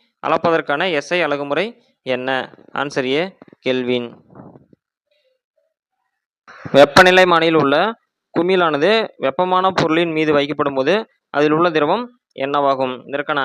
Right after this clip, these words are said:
ஆன்சர் ஏ, விரிவடைகிறது. மனிதனின் சராசரி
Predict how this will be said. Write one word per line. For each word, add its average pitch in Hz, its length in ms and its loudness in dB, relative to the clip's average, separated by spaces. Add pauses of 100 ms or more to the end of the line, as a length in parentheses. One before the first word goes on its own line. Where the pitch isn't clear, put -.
ஆன்சர் 165 320 -4 (380)
ஏ, 143 180 0 (540)
விரிவடைகிறது. 131 680 -2 (3500)
மனிதனின் 185 440 -2
சராசரி 165 420 0